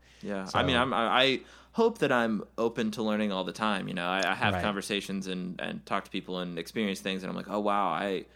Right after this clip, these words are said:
Speaker 1: I really never thought of it that way." And I hope I can, can continue to do that and never get super stuck in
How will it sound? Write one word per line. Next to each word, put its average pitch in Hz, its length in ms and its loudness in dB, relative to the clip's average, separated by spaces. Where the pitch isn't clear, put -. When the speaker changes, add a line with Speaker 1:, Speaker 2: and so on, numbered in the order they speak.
Speaker 1:
I 92 80 -2
really 98 240 0
never 92 180 -4
thought 95 200 -8
of 92 80 -6
it 87 80 -10
that 65 140 -6
way." 90 60 -8
And 92 100 -4
I - 40 -2
hope 165 240 -2
I 113 80 2
can, 92 380 -6
can 98 180 -10
continue - 480 -6
to 85 80 -6
do 80 60 -10
that 82 120 -6
and 78 120 -6
never 90 200 -6
get 78 240 -6
super - 440 -8
stuck - 360 -8
in - 140 -10